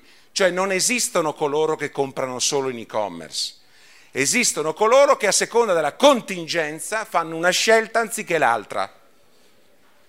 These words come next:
Quindi ancorarci a stereotipi statici di natura comportamentale, ancora una volta, significa andare contro quella che è la dimensione dell'uomo.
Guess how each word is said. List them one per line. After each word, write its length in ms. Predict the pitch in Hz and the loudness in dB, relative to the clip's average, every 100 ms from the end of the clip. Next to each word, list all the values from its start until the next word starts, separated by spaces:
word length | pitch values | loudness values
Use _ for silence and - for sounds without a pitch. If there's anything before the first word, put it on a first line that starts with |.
| _ _ _ _ _ _ | _ _ _ _ _ _
Quindi 300 | - 190 185 | -6 -2 2
ancorarci 960 | 214 240 - 220 196 175 139 110 - 135 | 2 0 2 6 8 8 4 0 -4 0
a 60 | |
stereotipi 800 | - - 202 196 208 240 226 185 | -2 0 0 4 4 2 -2 -4
statici 760 | 156 - 160 123 - 107 - 87 | -4 2 4 4 0 -6 -6 -8
di 120 | 110 | -12
natura 360 | 135 - 202 156 | -10 -6 -4 -4
comportamentale, 1120 | 160 156 185 - 202 226 - 147 135 170 196 - - _ _ _ | -6 -6 -4 -2 -2 -6 -2 2 4 2 -2 -10 -20 _ _ _
ancora 320 | - 127 165 | -16 -8 -4
una 80 | 180 | -2
volta, 220 | 147 151 | -2 -2
significa 460 | 165 147 131 135 135 | -6 -6 -12 -6 -6
andare 420 | 127 156 160 175 | 0 2 4 0
contro 400 | 139 131 139 180 | -6 -8 -8 -8
quella 300 | 139 135 156 | -6 -4 -6
che 60 | 143 | -6
è 20 | |
la 60 | |
dimensione 460 | 135 127 127 - 139 | -8 -8 -8 -8 -6
dell'uomo. 600 | 120 151 190 147 104 80 | -2 6 6 6 0 -10